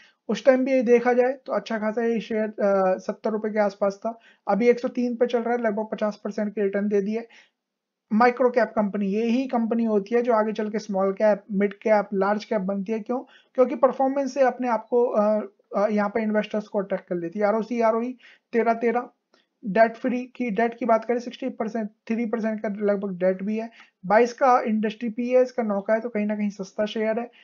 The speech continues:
यहाँ पर देखिए परफॉर्मेंस ऐसा कुछ, कुछ न, अ, ऐसा खास नहीं है। ओके, on the basis of sales or pro-, profit, but company भाग रही है on the basis of result। दस का फेस वैल्यू है, एक सौ तीन का इसने अभी आज ही ए-, एक रिसेंट हाई बनाया है।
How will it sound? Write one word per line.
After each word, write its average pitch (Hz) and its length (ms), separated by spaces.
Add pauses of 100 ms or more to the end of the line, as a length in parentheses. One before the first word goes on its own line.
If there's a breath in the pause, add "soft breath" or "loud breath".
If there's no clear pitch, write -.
(280 soft breath)
यहाँ 220 160
पर 240 160
देखिए 247 340
परफॉर्मेंस 240 800
ऐसा 240 220
कुछ, 240 260
कुछ 220 540
न, 214 140
अ, 190 760
ऐसा 208 160
खास 208 300
नहीं 220 140
है। 240 120 (320 soft breath)
ओके, 196 260
on 214 260
the 214 100
basis 214 200
of 214 120
sales 214 300
or 214 100
pro-, 202 380 (100)
profit, 196 340
but 214 240
company 277 380 (100)
भाग 208 240
रही 240 120
है 262 100
on 233 180
the 233 100
basis 226 300
of 220 140
result। 180 320 (480 soft breath)
दस 214 180
का 247 120
फेस 233 280
वैल्यू 240 220
है, 254 80
एक 247 100
सौ 254 100
तीन 226 240
का 226 120
इसने 220 220
अभी 214 220
आज 202 280
ही 214 400
ए-, 202 300
एक 196 200
रिसेंट 208 360
हाई 202 140
बनाया 214 260
है। 233 100